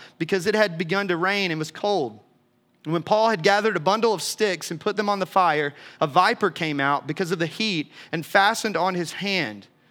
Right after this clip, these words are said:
And when the native people saw the creature hanging from his hand, they said to one another, "No doubt this man is a murderer. Though he has escaped from the sea, justice has not allowed him to live." He, however, Paul, shook off the creature into the fire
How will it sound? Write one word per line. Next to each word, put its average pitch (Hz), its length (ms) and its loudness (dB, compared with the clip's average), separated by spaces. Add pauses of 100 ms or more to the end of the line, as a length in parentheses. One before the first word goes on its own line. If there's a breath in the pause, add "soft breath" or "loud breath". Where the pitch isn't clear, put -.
(240 soft breath)
And 165 60 -4
when 185 100 0
the 185 60 0
native 220 280 2
people 226 320 0
saw 214 300 0
the 185 80 -2
creature 208 440 -2
hanging 220 360 -2
from 202 160 -2
his 170 160 -4
hand, 196 340 -2 (220 loud breath)
they 185 100 2
said 240 260 2
to 240 80 0
one 208 160 0
another, 180 360 0 (140 loud breath)
"No 240 200 4
doubt 247 340 4
this 233 180 -2
man 214 200 0
is 190 120 -2
a 220 40 2
murderer. 214 540 0 (300 soft breath)
Though 226 180 6
he 254 100 2
has 226 160 2
escaped 247 400 2
from 240 100 -2
the 202 80 -2
sea, 233 400 0 (200 loud breath)
justice 233 580 0
has 190 140 -2
not 220 180 2
allowed 208 300 4
him 208 140 -2
to 190 100 -2
live." 185 480 0 (580 soft breath)
He, 247 260 0
however, 202 640 2 (140)
Paul, 208 480 2
shook 233 320 0
off 226 240 2
the 180 60 0
creature 208 380 -4
into 208 240 -4
the 190 120 -2
fire 175 500 2